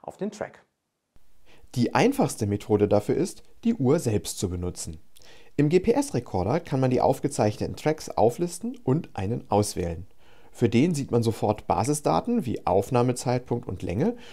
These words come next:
und es gibt insgesamt vier Auswertungen direkt in der App.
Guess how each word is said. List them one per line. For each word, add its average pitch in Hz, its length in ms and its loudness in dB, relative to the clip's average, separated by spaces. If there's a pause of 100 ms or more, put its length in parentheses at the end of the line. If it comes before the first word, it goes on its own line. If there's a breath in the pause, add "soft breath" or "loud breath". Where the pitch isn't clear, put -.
(240 loud breath)
und 302 160 6
es 285 120 2
gibt - 180 -4
insgesamt 107 500 0
vier - 340 6
Auswertungen 147 680 4 (180)
direkt 123 400 4
in 98 140 -2
der 123 180 2
App. - 140 -6